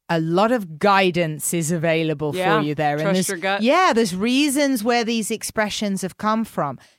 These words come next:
Speaker 1: Trust your gut. And so much you know,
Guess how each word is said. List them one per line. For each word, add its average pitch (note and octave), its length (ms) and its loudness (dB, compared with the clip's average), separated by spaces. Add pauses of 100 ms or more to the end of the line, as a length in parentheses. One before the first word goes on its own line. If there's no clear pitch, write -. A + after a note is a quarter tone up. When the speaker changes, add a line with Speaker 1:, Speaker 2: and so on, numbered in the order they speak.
Speaker 1:
Trust - 420 -4
your D#3 100 -2
gut. C#3+ 360 -8 (120)
And E3 200 -4
so C4 400 0
much A3+ 520 -4 (380)
you F#3 180 -2
know, D#3+ 380 0